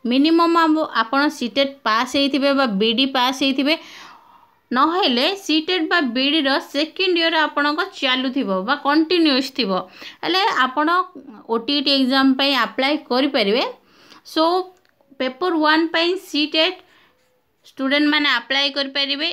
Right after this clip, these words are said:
ଓ ବିଇଡ଼ି ପାଇଁ ସି-, ଓ ପେପର ଟୁ ପାଇଁ, ଓଟିଇଟିର ପେପର ଟୁ ପାଇଁ ବିଇଡ଼ି ଷ୍ଟୁଡେଣ୍ଟ ପ୍ଲସ୍ ସିଟି ଯେଉଁମାନେ କି, ଅମ୍, ଯେଉଁମାନେ କି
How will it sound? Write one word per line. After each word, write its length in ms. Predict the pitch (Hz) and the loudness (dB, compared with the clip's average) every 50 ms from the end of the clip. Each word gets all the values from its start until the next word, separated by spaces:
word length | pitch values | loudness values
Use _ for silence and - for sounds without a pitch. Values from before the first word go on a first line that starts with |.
| - - | -6 -8
ଓ 60 | 233 214 185 175 | -8 -8 -8 -6
ବିଇଡ଼ି 280 | 185 233 254 262 320 311 | -4 -2 0 0 0 -2
ପାଇଁ 240 | - 277 254 269 311 370 - - _ - - _ _ | -2 -2 -2 -2 -2 -4 -8 -12 _ -20 -20 _ _
ସି-, 380 | _ - - 269 285 277 - - - - - - - - - _ _ _ _ _ _ _ _ _ _ _ - 202 185 185 190 - _ _ - _ _ _ _ - - _ _ _ _ _ _ _ _ _ - - - | _ -6 -4 -2 -2 -2 -4 -10 -16 -20 -20 -20 -20 -20 -20 _ _ _ _ _ _ _ _ _ _ _ -8 -6 -6 -8 -10 -14 _ _ -20 _ _ _ _ -20 -20 _ _ _ _ _ _ _ _ _ -20 -12 -6
ଓ 80 | - 269 294 | -4 -2 -2
ପେପର 440 | 277 277 277 269 269 269 320 320 320 - - | -2 -2 -2 -2 -2 0 0 0 0 -2 -2
ଟୁ 120 | - 294 320 339 339 | -2 0 0 0 0
ପାଇଁ, 260 | 339 294 247 240 240 | 0 0 0 0 0
ଓଟିଇଟିର 480 | 233 240 247 - 269 277 277 269 285 285 | 0 -2 -2 0 -2 -2 -2 0 -2 -2
ପେପର 340 | 269 269 247 247 - 285 277 269 | -2 -2 -4 -2 0 0 0 0
ଟୁ 160 | 277 294 269 | 0 -2 -2
ପାଇଁ 200 | 269 269 262 262 247 214 | 0 0 0 2 2 0
ବିଇଡ଼ି 220 | 233 240 240 269 | 0 0 0 -2
ଷ୍ଟୁଡେଣ୍ଟ 540 | 262 - - 269 269 262 285 285 302 302 302 | -2 -4 -4 -2 0 0 2 2 0 0 0
ପ୍ଲସ୍ 260 | - 262 262 269 269 - | -2 -2 -2 -2 -4 -8
ସିଟି 300 | - - 254 240 - 294 294 | -8 -6 -6 -4 -2 -2 0
ଯେଉଁମାନେ 480 | 247 262 262 269 277 277 277 269 277 277 262 | 0 0 0 2 2 2 2 2 2 0 0
କି, 140 | 262 311 359 - - - - - - - - - - - | 0 -2 -4 -6 -8 -14 -20 -20 -20 -20 -20 -12 -6 -2
ଅମ୍, 340 | 214 214 214 202 196 196 196 - - - - - - 269 277 302 _ _ _ _ _ _ _ _ _ _ _ _ _ _ _ _ _ _ _ _ _ - - | 0 0 2 0 0 -2 -6 -8 -14 -20 -20 -20 -20 -20 -20 -20 _ _ _ _ _ _ _ _ _ _ _ _ _ _ _ _ _ _ _ _ _ -6 -4
ଯେଉଁମାନେ 500 | 185 240 233 240 247 247 254 254 254 269 | 0 0 2 2 2 2 2 2 0 0
କି 340 | 269 294 311 330 339 330 | 0 2 2 2 2 2